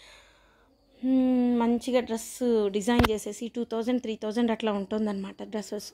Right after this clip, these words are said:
డ్రెస్సెస్ వచ్చేప్పటికి. So అంటే నేను మరీ అంత హై అని చెప్పను కానీ, but నాకు, నేను పాపకి డ్రెస్ కుట్టించిన తర్వాత నాకు చాలా అంటే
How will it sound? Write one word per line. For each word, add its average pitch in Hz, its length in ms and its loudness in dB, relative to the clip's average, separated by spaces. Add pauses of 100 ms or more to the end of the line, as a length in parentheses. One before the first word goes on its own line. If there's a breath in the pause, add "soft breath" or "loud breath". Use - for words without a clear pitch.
డ్రెస్సెస్ 202 340 -8
వచ్చేప్పటికి. 202 720 -8 (640 soft breath)
So 233 100 -2 (920 soft breath)
అంటే 220 140 4
నేను 294 220 8
మరీ 240 260 2
అంత 262 480 -2 (240)
హై 220 280 -2
అని 269 200 2
చెప్పను 254 320 -2
కానీ, 285 360 2 (340 loud breath)
but 320 120 6 (120)
నాకు, 269 500 2
నేను 262 360 6
పాపకి 247 760 -2
డ్రెస్ 226 360 -6
కుట్టించిన 262 600 -2
తర్వాత 240 440 0
నాకు 247 340 0 (240)
చాలా - 540 0
అంటే 254 500 0